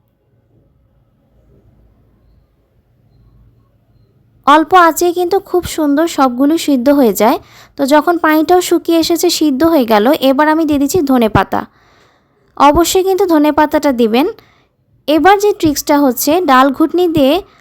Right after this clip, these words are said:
আধা ভাঙা করে নিতে হবে, এটাতেই কিন্তু স্বাদটা অসাধারণ হয়ে যায়।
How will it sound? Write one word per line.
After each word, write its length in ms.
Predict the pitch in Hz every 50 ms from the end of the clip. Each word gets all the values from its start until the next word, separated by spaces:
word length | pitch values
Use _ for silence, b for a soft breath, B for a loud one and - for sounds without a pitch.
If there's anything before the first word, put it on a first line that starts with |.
| b b
আধা 380 | - - 269 285 269 285 330 339
ভাঙা 360 | 277 262 269 269 277 330 381
করে 220 | 370 - 277 247 233
নিতে 220 | 220 214 208 214
হবে, 360 | 214 220 202 190 190 190 220 - _ _ _ _ _ _ _ _ _ _ _ _ _ _ _ _ _ _ _
এটাতেই 460 | - 302 311 - 370 359 - 392 392 381
কিন্তু 280 | - 381 370 415 392
স্বাদটা 540 | - - - 294 294 294 294 _ - 370 370
অসাধারণ 520 | 320 269 269 - 330 330 302 339 349 330 294
হয়ে 200 | 285 254 226 208 196
যায়। 220 | 208 220 269